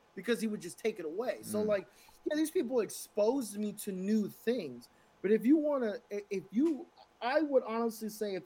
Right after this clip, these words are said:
Speaker 1: any of those things with those people removed, if those systems were in front of me,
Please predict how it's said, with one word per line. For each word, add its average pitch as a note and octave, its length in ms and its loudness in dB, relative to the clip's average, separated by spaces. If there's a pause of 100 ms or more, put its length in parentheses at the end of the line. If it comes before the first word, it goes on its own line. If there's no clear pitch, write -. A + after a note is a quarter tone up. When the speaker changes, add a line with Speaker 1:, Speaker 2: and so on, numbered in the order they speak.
(120)
Speaker 1:
any D4+ 200 4
of B3+ 120 -2
those A3 280 4
things F#3+ 400 -10
with D#3 180 -8
those A3 260 0
people A#3 320 -6
removed, E3+ 580 -2 (480)
if D3+ 120 -10
those A#3+ 280 2
systems G#3+ 380 -4
were E3+ 180 -4
in C#3 80 -6
front F#3 300 -2
of B3+ 40 2
me, C#4+ 260 -2